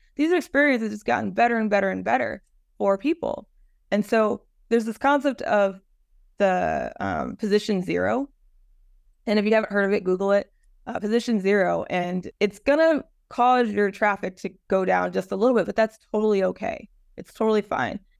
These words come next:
because the traffic that you do get will be higher intent. It will be, you know, there to look for something very specific. Uh, if you can help somebody without them having to come to your website,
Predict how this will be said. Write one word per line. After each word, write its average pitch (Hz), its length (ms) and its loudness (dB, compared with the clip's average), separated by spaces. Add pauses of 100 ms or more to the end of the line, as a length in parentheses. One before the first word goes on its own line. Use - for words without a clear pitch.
(140)
because 180 420 0
the 190 80 -6
traffic 240 380 0
that 214 100 2
you 202 120 0
do 190 160 2
get 180 180 0
will 180 120 -6
be 170 240 -6
higher 208 260 2
intent. 185 420 -2 (340)
It 196 80 0
will 190 140 0
be, 175 360 -4 (600)
you 190 100 -4
know, 170 200 -4 (200)
there 208 340 2
to 214 80 4
look 196 200 2
for 196 120 -2
something 185 320 -2
very 175 220 0
specific. - 720 -8 (420)
Uh, 175 120 -2
if 202 120 -4
you 226 80 0
can 269 160 4
help 233 260 0
somebody 180 540 -2
without 190 280 2
them 208 120 -8
having 196 240 -2
to 185 40 -8
come 185 200 -6
to 180 40 -6
your 175 120 -4
website, 202 480 -4